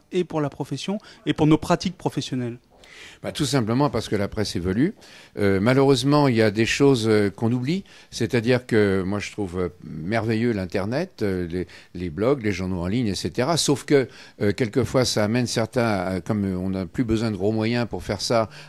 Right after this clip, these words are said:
Speaker 2: à s'improviser journaliste. Et les, les, ce qu'on appelle les fondamentaux, ça existe toujours.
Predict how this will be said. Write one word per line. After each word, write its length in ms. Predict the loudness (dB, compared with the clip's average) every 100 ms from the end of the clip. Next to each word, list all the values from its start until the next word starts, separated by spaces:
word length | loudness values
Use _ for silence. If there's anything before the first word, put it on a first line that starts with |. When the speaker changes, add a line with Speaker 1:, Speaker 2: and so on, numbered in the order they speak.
| -12
Speaker 2:
à 100 | -4
s'improviser 640 | 0 0 0 -2 0 -2
journaliste. 680 | -2 -2 -2 -2 -4 -6 -12 -20 -20 2
Et 120 | 4
les, 240 | 6 4 4
les, 180 | 0
ce 100 | 2
qu'on 80 | 2
appelle 240 | 2 4 2
les 120 | 2
fondamentaux, 640 | 2 2 2 0 2 0
ça 160 | 0 -2
existe 360 | -2 -2 -4
toujours. 400 | -4 -2 -2 -2